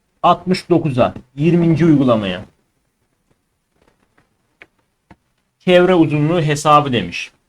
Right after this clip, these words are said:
Verilenlere göre bu soruları cevaplayın. Şimdi iki tane öğretmen tahtaya iki tane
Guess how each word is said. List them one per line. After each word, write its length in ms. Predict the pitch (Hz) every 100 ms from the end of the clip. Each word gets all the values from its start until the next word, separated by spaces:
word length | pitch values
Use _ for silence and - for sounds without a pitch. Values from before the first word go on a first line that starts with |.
| _ _ _ _ _ _ 151
Verilenlere 640 | 160 180 180 175 175 175
göre 260 | 127 127
bu 60 | 160
soruları 460 | - 170 139 151 135
cevaplayın. 540 | 135 127 127 110 90 _ _ _ _ _ _ _ _ _ _ _ _ _ _ _ _ _ _ _ _ _ _ _ _ _ _ _ _ _ _ _ _ _ _ _ _ _ _ _ _ _ _ _ _ _ -
Şimdi 220 | 226 214
iki 220 | 208 254
tane 280 | 247 170 160
öğretmen 580 | 208 202 180 190 196 190
tahtaya 400 | 180 170 180 185
iki 260 | 165 175
tane 500 | 175 127 127 160 180